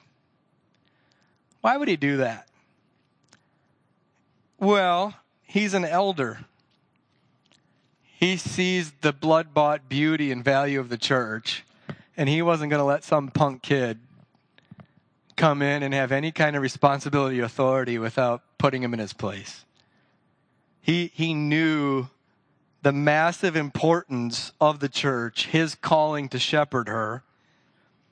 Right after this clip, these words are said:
and so he wasn't gonna let that kind of pride go unchecked.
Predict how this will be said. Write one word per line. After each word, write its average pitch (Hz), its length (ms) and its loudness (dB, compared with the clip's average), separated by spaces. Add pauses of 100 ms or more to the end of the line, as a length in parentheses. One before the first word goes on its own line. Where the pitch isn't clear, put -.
(300)
and 123 160 -4
so 143 100 0
he 151 220 0
wasn't 135 340 0
gonna 127 560 -2 (580)
let 135 220 -2
that 131 160 -2
kind 131 220 -2
of 110 80 -4
pride 123 720 -2 (100)
go 120 300 -2
unchecked. 107 640 -8